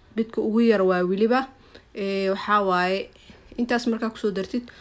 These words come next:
koob buuxo oo biyo ah, yogurt-ka aan ku soo yulay, aan ku soo qasaa, waa u jeedeen. Isla caagi yogurt-kan biyo ku shubay, kadib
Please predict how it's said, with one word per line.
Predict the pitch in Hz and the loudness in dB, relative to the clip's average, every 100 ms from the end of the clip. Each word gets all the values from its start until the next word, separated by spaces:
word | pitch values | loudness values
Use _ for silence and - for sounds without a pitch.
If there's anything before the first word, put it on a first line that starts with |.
| - - - | -20 -18 -2
koob | 233 220 | 0 2
buuxo | 190 202 214 202 | 0 -2 0 0
oo | |
biyo | 175 185 220 220 | 0 0 2 2
ah, | 214 - | 0 -4
yogurt-ka | 196 202 190 190 196 190 | -2 0 -2 -4 -4 -4
aan | 185 | -4
ku | 185 | -8
soo | - 190 | -4 0
yulay, | 185 175 175 - | 2 0 -4 -6
aan | 180 170 165 | -6 -6 -6
ku | |
soo | 220 196 | -8 -8
qasaa, | 190 - 185 175 | -8 -6 -6 -4
waa | 175 180 | -2 -2
u | 185 | 0
jeedeen. | 185 180 196 233 240 - - - - | 0 -2 -2 -4 -6 -16 -20 -20 -20
Isla | - 190 190 180 | -8 -4 2 4
caagi | 208 190 202 | 4 2 0
yogurt-kan | 208 190 190 196 180 | 0 0 -4 -4 -4
biyo | 190 208 | -4 -6
ku | - | -8
shubay, | - 214 | -2 -2
kadib | 214 190 185 | -2 -4 -6